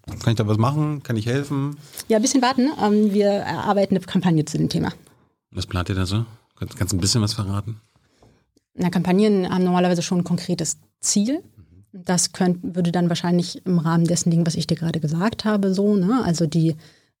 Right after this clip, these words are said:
Speaker 2: ähm, Regulierung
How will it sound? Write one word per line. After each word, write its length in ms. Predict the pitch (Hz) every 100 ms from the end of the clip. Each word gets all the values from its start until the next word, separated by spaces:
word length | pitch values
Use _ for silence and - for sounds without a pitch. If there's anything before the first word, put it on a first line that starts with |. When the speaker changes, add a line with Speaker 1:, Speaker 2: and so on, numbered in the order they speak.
| -
Speaker 2:
ähm, 420 | 180 165 165 170 156 - _ _ _
Regulierung 1160 | - 180 175 175 180 196 190 175 170 170 170